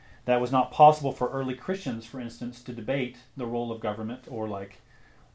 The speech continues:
if they wanted this party or that party. Uh,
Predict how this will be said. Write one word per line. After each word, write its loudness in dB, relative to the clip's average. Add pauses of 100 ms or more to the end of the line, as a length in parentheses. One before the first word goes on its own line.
(160)
if -18
they -2
wanted -4
this -6
party -4
or -8
that -6
party. -8 (880)
Uh, 4